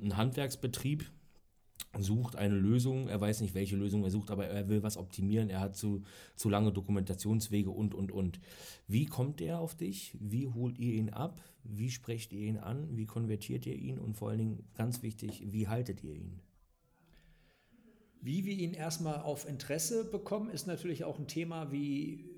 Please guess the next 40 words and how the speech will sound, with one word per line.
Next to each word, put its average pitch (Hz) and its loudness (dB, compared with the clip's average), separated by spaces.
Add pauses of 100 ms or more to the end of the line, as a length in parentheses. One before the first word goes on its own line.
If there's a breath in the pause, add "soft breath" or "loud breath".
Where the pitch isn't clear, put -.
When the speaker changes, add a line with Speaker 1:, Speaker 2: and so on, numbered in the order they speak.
(440)
Speaker 2:
wie, 135 -4
wie 135 -2
der 131 4
Bedarf 127 2
halt 127 -2
aktuell 123 -2
schon 107 -4
ist. - -4
Hat 123 -2
er 139 2
schon 131 -4
Schmerzpunkte 160 -2
an 151 -2
der 165 2
Stelle? 160 2
Ist 160 4
er 160 -2
aufgeschlossen 147 0
für 113 -4
so 101 -4
ein 95 -6
Thema, 92 -6
denke 92 -14
ich, - -20
ne? 190 -6
Was 165 -2
wir 165 0
Speaker 1:
Mhm. 92 4
Speaker 2:
natürlich 101 6
versuchen, 156 -4
wir 143 -4
versuchen 139 -6
über 151 -4
die 131 -4
klassischen 143 -2
Wege 190 2
im 135 0
Bereich 110 -2
Social 120 -4
Media, 156 0